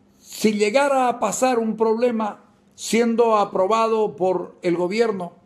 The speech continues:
por el, por el Poder Ejecutivo, que no tiene por qué, ¿lo hubiera asumido el gobierno?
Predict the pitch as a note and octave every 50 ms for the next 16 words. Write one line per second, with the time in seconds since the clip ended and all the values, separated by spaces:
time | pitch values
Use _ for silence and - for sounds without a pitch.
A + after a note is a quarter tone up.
0 | _ _ _ _ _ _ _ - _ _ _ _ _ - D#3+ E3 E3 E3 D#3+ D#3
1 | D3+ - - _ _ - E3 E3 E3 C#3+ B2+ D3+ E3+ G3 A3 A3+ G3 F3+ E3+ F3+
2 | F3 - A3+ A3 G#3 - F3 D#3+ F3+ G3 F#3+ G3+ G#3+ G#3 G#3 D#3+ D3+ E3 D#3 D3+
3 | - G#3+ G#3 - - - _ _ _ _ _ _ _ _ _ _ _ _ _ _
4 | _ _ _ _ _ _ _ - E3 E3+ F#3 G#3+ A3 A3 A3 G#3+ G3+ F#3+ E3+ -
5 | - E3 E3 E3+ F#3+ A3+ B3+ C#4 C#4+ C#4 C4+ C4 B3+ A#3+ A#3+ B3 A#3+ C4 C#4 D4+
6 | D#4+ E4 -